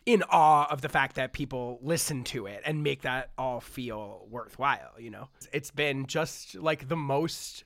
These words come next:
amazing thing to be able to connect with so many like-minded individuals who are also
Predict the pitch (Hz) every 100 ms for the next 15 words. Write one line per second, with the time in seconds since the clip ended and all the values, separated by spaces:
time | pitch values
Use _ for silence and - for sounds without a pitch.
0 | - 147 135 139 147 143 139 156 131 123
1 | 127 135 135 131 135 - 131 131 - -
2 | 156 143 - 151 139 131 135 139 135 117
3 | 131 139 139 127 131 131 131 147 147 131
4 | 143 135 127 127 131 139 131 123 127 135
5 | 143 123